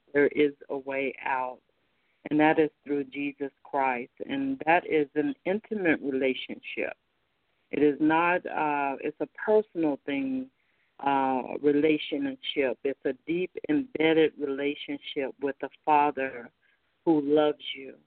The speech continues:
And as everyone knows, um, it's a day that's always celebrated once a year, but it's a day to be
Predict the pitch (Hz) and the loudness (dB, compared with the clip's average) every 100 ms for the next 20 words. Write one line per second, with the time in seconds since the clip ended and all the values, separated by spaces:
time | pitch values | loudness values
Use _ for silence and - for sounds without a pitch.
0 | _ - 151 151 147 170 170 170 170 160 | _ -6 0 2 4 2 2 -2 -2 -4
1 | 156 160 165 151 147 - _ _ _ _ | -4 -2 0 -2 -4 -16 _ _ _ _
2 | _ _ - 147 143 143 139 156 - - | _ _ 2 2 2 -2 -4 -8 -12 -10
3 | - 165 175 156 180 185 180 170 _ _ | -8 -4 -4 -2 4 4 4 -4 _ _
4 | 175 175 185 185 175 - 196 190 175 165 | 2 2 2 0 -4 -2 2 2 2 0
5 | 151 139 156 160 160 - - 151 143 165 | 2 -2 -4 -6 -8 -16 -10 -8 -6 2
6 | 196 170 147 147 147 147 - 147 165 175 | 4 4 2 -4 -2 -6 -6 -4 -2 -2
7 | 175 147 156 | -4 -8 -8